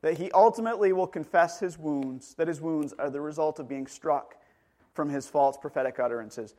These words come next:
That ultimately he will say, "You're right, these wounds that I have are because I've prophesied falsely." That there will be a removal of all false prophesying.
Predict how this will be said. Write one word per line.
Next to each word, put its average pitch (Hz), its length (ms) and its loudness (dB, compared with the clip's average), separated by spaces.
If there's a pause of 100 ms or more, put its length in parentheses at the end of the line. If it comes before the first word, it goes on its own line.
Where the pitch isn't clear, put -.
(120)
That 147 100 2
ultimately 220 480 8
he 190 100 2
will 196 120 2
say, 185 320 2 (500)
"You're 202 200 8
right, 202 340 10 (180)
these 180 220 -2
wounds 214 320 2
that 247 140 6
I 240 100 8
have 170 400 8
are 165 80 4
because 170 360 -2
I've 175 320 4
prophesied 151 720 2 (360)
falsely." 127 760 0 (300)
That 160 100 8
there 196 160 10
will 202 140 10
be 190 160 6
a 180 60 8
removal 220 760 8
of 160 280 8
all 190 680 8 (220)
false 190 520 6 (220)
prophesying. 131 800 -2